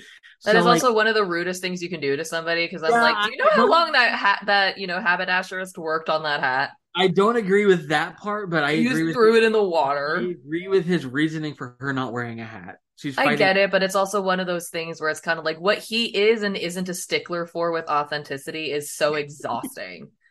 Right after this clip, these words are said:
Speaker 1: We
Speaker 2: Yeah,
Speaker 1: were like,
Speaker 2: it
Speaker 1: "This is authentic, and it's the rivets that were made by the real company," and, "Oh, I don't like this hat. Meh." It's like, "Sir,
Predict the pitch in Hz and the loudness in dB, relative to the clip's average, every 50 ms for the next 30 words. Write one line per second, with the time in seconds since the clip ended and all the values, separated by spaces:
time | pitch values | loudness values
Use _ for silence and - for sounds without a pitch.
0 | _ _ _ _ _ - 175 - 214 214 214 208 208 - 185 269 277 294 285 240 | _ _ _ _ _ -14 -4 0 2 4 4 4 4 2 2 -2 -4 -2 0 2
1 | 247 226 220 226 220 226 226 214 202 185 - 175 185 185 185 185 - 185 170 185 | 4 4 4 2 0 0 0 0 -2 -4 -4 -4 -6 -6 -6 -6 -6 -4 -2 0
2 | 214 208 196 - - 180 165 170 170 170 180 180 180 175 170 170 160 175 175 165 | 0 0 -2 -2 -2 0 0 0 -2 -2 -4 -2 -2 -2 -2 -2 -4 -4 -4 -6
3 | 165 - 180 180 180 180 165 160 147 147 - - 156 147 147 147 147 - - - | -4 -4 -6 -6 -6 -6 -4 -4 -4 -2 -2 -2 -2 -2 -2 -2 0 2 4 4
4 | 220 226 254 254 240 233 226 214 220 196 185 185 196 202 196 170 143 - - 202 | 6 6 6 6 6 4 4 2 0 -2 -6 -6 -2 0 2 2 2 0 -2 -4
5 | 220 220 226 226 220 180 143 117 110 - _ _ _ _ 156 151 - - - - | 0 4 6 6 6 4 2 -2 -8 -14 _ _ _ _ -16 -16 -16 -16 -8 -2
6 | 277 269 262 262 262 254 254 254 | 0 4 4 6 6 4 4 0